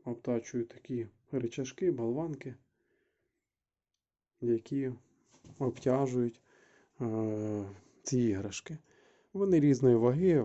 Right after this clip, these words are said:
фанера буває, також одн-, одну ту сам-, ті, одні ті самі розміри ріжеш,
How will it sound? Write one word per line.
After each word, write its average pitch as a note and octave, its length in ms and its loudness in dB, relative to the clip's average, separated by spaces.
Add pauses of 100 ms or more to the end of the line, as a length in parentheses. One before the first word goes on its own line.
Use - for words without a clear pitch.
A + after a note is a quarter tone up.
фанера D#3 500 2
буває, B2+ 500 4 (360)
також A#2 480 -2
одн-, C#3 640 0
одну D3 280 4
ту C#3 160 0
сам-, C3 300 2
ті, D#3+ 220 6
одні C#3 260 6
ті C3+ 120 -2
самі B2 300 4
розміри A2+ 640 6
ріжеш, C#3 500 2